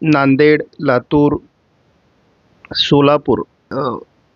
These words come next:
सातारा, सांगली या जिल्ह्यांमध्ये हलकासा पावसाचा प्रभाव निर्माण झाला होता. केवळ कोल्हापूर एकमेव असा जिल्हा आहे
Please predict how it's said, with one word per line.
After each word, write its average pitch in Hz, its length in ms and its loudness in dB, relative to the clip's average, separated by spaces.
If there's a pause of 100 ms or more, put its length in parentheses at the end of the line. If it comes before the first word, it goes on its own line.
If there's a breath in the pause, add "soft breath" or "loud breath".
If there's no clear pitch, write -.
(200)
सातारा, 170 600 0
सांगली 151 680 -2
या 170 120 4
जिल्ह्यांमध्ये 147 720 2 (1200)
हलकासा 196 580 0
पावसाचा 151 600 0
प्रभाव 131 360 0
निर्माण 127 340 0
झाला 123 220 -2
होता. 123 220 -2 (840)
केवळ 175 260 4
कोल्हापूर 175 640 2
एकमेव 165 380 0
असा 151 240 2
जिल्हा 127 320 -2
आहे 107 180 -4